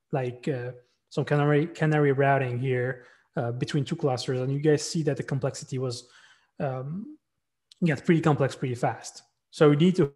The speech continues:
have a way to simplify this. You also need another way of enforcing high-level policies. Like, if you have different personas operating your service meshes, you wanna just have a way to create a policy that says,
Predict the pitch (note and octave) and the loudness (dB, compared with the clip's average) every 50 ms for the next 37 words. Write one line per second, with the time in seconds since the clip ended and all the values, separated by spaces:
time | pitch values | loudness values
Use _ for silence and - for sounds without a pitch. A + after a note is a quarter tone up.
0 | A#2+ A2+ D3 D#3 D#3 D3 C#3+ B2+ B2 C#3+ D3 C3 B2+ B2+ A#2 A#2+ - - - C#3+ | -4 0 0 2 2 0 -2 -2 0 0 0 0 0 -2 -4 -6 -8 -8 -6 -6
1 | - - C3 - - C3 A#2+ B2 C3 D3 A#2+ - - - - - _ _ _ _ | -6 -6 -8 -6 -6 -6 -4 -4 -4 -4 -4 -6 -10 -16 -16 -18 _ _ _ _
2 | _ _ - - - _ _ - D3+ D3+ D#3 D3+ - E3 D3+ D3 C#3+ C#3+ D3+ D#3 | _ _ -20 -20 -20 _ _ 4 6 6 6 6 6 4 2 2 2 2 2 2
3 | D#3 D3+ D3+ C#3+ D3+ D3+ D3+ D3+ D3 D3 E3+ F3+ F3 E3+ E3 E3 - - - - | 2 2 2 2 4 4 4 2 4 4 6 6 6 6 4 0 -4 -12 -20 -20
4 | - _ - E3 D#3+ D#3 - - - - - _ _ _ - E3+ E3 - F#3+ F#3+ | -4 _ 8 8 8 8 6 2 -6 -12 -16 _ _ _ 0 0 2 4 4 4
5 | F#3+ F3+ - F3 D#3+ D#3 C#3+ A#2 - E3+ F#3 G#3+ G3+ G3 D#3+ D#3+ D3+ D#3+ - D#3+ | 4 4 2 2 2 2 2 4 4 6 6 8 8 8 8 6 4 4 2 0
6 | E3+ F3 D#3+ C#3+ - - B2+ A#2 A2 G#2+ - _ _ _ _ _ _ _ - D#3 | 2 2 2 0 0 -2 -6 -6 -8 -10 -12 _ _ _ _ _ _ _ 4 6
7 | C#3+ C#3 B2 A2 - - - - _ _ _ _ _ _ _ _ _ _ _ _ | 6 4 2 -4 -10 -16 -20 -20 _ _ _ _ _ _ _ _ _ _ _ _
8 | _ _ _ _ _ _ _ _ _ - F#3+ - - C4 C4 C4+ A#3+ F3+ E3 D#3 | _ _ _ _ _ _ _ _ _ -2 0 2 4 4 4 4 4 4 4 4
9 | D3 F3 E3+ F#3 F3 D#3 D#3+ D#3+ C#3 - - D#3+ D3 C#3+ C3+ B2 A#2 A#2 D3 F3+ | 4 2 2 2 2 2 2 0 -2 -2 -2 -2 -2 -2 -2 -2 -4 -4 -2 -2
10 | D#3+ D#3 D#3+ D3+ D3 C#3 C3 C3 B2 B2 A#2+ B2 A#2+ A#2+ A#2+ A#2 A#2 A#2 - - | 0 2 2 2 2 2 0 -4 -4 -6 -6 -4 -2 -2 -2 -2 -4 -6 -8 -16
11 | - _ _ _ - - - E3+ F3+ G3 F3 - - C3+ A#2 A2 - B2+ A#2 - | -20 _ _ _ -6 0 4 4 4 4 4 0 -4 -6 -8 -8 -10 -12 -14 -16
12 | - _ _ _ _ _ _ _ _ - E3 G3 A3 B3 B3+ A#3 G#3 F#3 - - | -18 _ _ _ _ _ _ _ _ 0 2 4 4 4 2 0 -2 -2 -4 -4
13 | - F#3 F3 D#3 C3+ A#2+ B2+ C#3 C#3 C3 C3 B2+ B2 A#2 A#2+ C3+ - _ _ - | -2 -2 -2 -2 -4 -4 -4 -2 -2 -2 -2 -2 -4 -4 -6 -8 -14 _ _ -4
14 | - D#3 E3 - E3+ D#3+ D#3 D#3 D3 - - D#3 D#3 D#3+ D#3 D3+ D3 - D3 C3 | -4 -4 -2 0 0 0 0 0 -2 -2 0 0 2 2 2 0 -2 -4 -6 -8
15 | B2+ A#2+ - - D3 B2+ B2 A#2+ A#2 A#2 - | -8 -8 -8 -6 -6 -6 -4 -6 -8 -10 -12